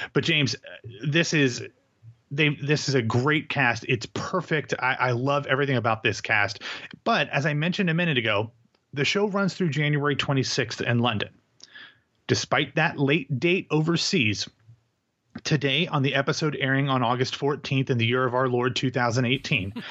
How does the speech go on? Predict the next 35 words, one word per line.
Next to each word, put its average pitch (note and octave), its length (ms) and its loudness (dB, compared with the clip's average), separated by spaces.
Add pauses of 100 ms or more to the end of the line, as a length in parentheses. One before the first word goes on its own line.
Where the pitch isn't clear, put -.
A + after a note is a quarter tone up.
<laughs> - 240 -14
I C3+ 140 2
am E3 120 2
saying B2+ 440 0
that C3 120 0
not C3+ 220 0
only D3+ 140 2
will D3 140 0
Hadestown D3 640 0
find D#3+ 340 0
a G#3 60 2
way F#3 180 0
to F3 80 2
sneak F3 400 -2 (100)
onto F3+ 380 0
Broadway A#2+ 540 2 (480)
before D3 340 0
the C#3+ 80 0
Tony D3+ 300 2
eligibility C3+ 520 2
deadline, A2 500 0 (180)
but C#3 120 0
it C3+ 160 -2
will E3+ 240 2
win D3 280 2
the A#2 80 2
Best B2+ 280 -2
Musical B2+ 420 0
Award. G#2+ 420 2 (400)
Page, F3 560 0
Gray, D3 360 2
Carney, D#3 580 0
and D#3 240 2
Noblezada C3+ 640 2
will C#3+ 640 0